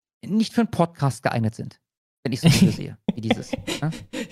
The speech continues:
Speaker 2: Da müsste man das, wenn ich sowas sehe, abschneiden und das einfach so als für sich stehendes Statement.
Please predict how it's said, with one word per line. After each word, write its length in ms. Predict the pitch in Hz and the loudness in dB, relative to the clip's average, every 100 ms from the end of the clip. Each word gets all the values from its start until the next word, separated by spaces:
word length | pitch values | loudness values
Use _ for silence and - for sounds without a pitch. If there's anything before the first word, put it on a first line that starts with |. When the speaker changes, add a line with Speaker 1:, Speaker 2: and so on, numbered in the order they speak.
| - 170 | -4 0
Speaker 2:
Da 160 | 156 147 | 4 4
müsste 240 | 185 180 | 4 4
man 140 | 170 156 | 4 6
das, 300 | 147 143 - | 4 2 -4
wenn 160 | 131 147 | 2 2
ich 100 | 147 | 4
sowas 280 | 139 131 139 | 2 2 4
sehe, 300 | 160 160 160 | 4 4 2
abschneiden 560 | - - 127 131 151 | -4 0 2 4 4
und 160 | 151 135 | 4 2
das 120 | 147 | 2
einfach 180 | 156 147 | 2 0
so 100 | 143 | 0
als 140 | 131 | 0
für 120 | - 139 | 2 4
sich 260 | 160 170 | 4 2
stehendes 320 | - 143 135 | 2 4 4
Statement. 560 | - 143 139 107 110 | 2 0 2 0 -2